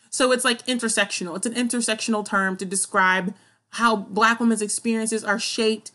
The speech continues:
by racism and sexism combined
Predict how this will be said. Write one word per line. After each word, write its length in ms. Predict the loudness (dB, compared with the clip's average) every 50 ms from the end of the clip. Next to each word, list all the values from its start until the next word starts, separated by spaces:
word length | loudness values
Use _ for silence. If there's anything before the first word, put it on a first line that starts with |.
| _ -20 _ _ _
by 160 | 2 4 4
racism 640 | 4 2 2 2 2 2 0 0 0 0 -2 -2 -2 0
and 240 | 2 2 2 2 0
sexism 480 | 0 -2 -2 -2 -4 -4 -4 -4 -4
combined 460 | -4 -4 -4 -4 -4 -6 -8 -10 -16